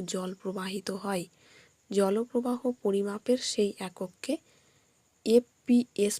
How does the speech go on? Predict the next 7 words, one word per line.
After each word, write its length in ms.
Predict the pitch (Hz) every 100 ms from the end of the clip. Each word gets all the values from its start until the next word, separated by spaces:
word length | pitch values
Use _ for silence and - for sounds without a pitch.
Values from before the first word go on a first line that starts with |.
| -
পদ্ধতিতে 560 | 190 185 202 190 190 247
কিউসেক 540 | - 202 202 - 247 269
বলে। 260 | 196 170 - _ _ _ _ _ -
কিউমেক, 520 | 254 262 220 170 - - - _ _ _ -
কিউমেক 380 | 240 240 247 247 -
কি? 140 | 285 - _ _ _ _ _ -
নদীর 500 | 208 220 214 247